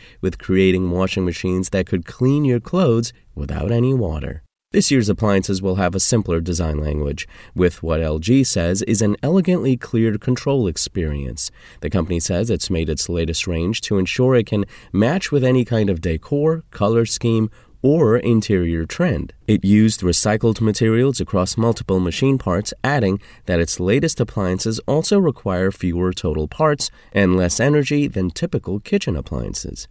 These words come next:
This would dovetail with the company's announcements at the start of the year, where L G said it would offer upgradability for its home appliances. So far, that's included new filters for certain use cases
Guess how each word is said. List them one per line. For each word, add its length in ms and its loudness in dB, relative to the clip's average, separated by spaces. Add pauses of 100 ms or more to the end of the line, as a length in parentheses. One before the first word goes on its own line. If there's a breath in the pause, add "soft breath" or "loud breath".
(260)
This 140 2
would 140 2
dovetail 460 2
with 100 0
the 80 -2
company's 460 -2
announcements 680 -2
at 160 -4
the 80 -6
start 300 -2
of 100 -6
the 120 -2
year, 400 0 (260 loud breath)
where 260 4
L 120 2
G 180 -2
said 260 0
it 120 2
would 260 2
offer 320 0
upgradability 880 2
for 200 0
its 100 -4
home 220 -2
appliances. 680 -4 (300 loud breath)
So 160 2
far, 220 2
that's 240 0
included 480 2
new 180 -2
filters 460 0
for 160 -4
certain 340 -2
use 240 -2
cases 420 -2